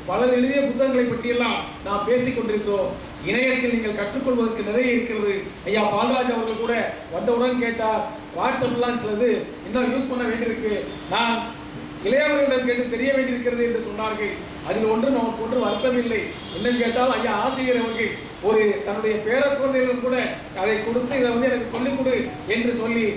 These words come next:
தம்மின் தம்மக்கள் அதை வந்து அறிவுடைமையாக இருப்பது கண்டு நாம் மகிழக்கூடிய நிலைமை தான் இருக்கிறது. எனவே, அந்த வகையில் நம்முடைய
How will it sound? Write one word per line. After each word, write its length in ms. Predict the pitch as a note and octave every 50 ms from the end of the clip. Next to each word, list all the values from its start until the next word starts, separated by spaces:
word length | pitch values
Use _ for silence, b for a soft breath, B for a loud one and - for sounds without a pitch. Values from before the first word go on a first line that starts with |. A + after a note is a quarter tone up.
| - - - - -
தம்மின் 360 | F#3+ G3 A3 B3 C#4 C#4 C4 B3+
தம்மக்கள் 600 | A#3 A3+ A#3+ B3 B3 B3 B3+ B3+ B3 A3+ G3 - - - - -
அதை 180 | G3+ G#3 A3+ A#3
வந்து 320 | A#3 A#3+ C4+ D4 C#4 C#4
அறிவுடைமையாக 520 | - A#3+ C4+ C4+ C#4 C4+ C4+ C4+ B3 B3
இருப்பது 280 | B3 A#3+ A#3+ B3+ B3 A#3
கண்டு 380 | A#3+ A#3 A#3 A#3 A3 G3+ - - - - - -
நாம் 260 | F3 F#3+ G3 F#3 F#3
மகிழக்கூடிய 460 | G3 B3+ C#4 C4+ C4+ C4+ B3+ B3+ B3
நிலைமை 300 | A3+ G#3+ A3 A3+ A#3+ A#3+
தான் 160 | A#3+ B3 B3 A3+
இருக்கிறது. 520 | A3+ A3 - - A#3+ A#3 A3 A#3 B3+ A#3+ - - - - - - D#3+
எனவே, 180 | D#3+ F#3+ G#3 A3+
அந்த 240 | G#3 F#3+ - G#3+ A3
வகையில் 520 | G#3+ G#3+ A#3 A#3+ B3+ B3+ B3+ B3+ B3+ - - - - - - - - - - - - - -
நம்முடைய 640 | F#3+ G3+ G#3+ A3 G#3 G#3 G#3 G3 F#3+ F3 C#3+ B2